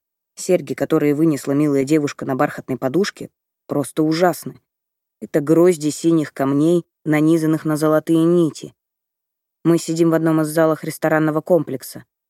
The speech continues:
Пока в соседнем помещении шустрят официанты —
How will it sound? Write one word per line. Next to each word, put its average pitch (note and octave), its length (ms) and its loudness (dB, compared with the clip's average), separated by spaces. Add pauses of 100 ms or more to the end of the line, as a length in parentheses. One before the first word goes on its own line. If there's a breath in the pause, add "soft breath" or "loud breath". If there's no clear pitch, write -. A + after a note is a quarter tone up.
(160)
Пока D3+ 200 -2
в C3+ 60 -6
соседнем D3 460 -4
помещении D3 580 -2
шустрят C#3+ 460 -6
официанты — E3+ 680 -4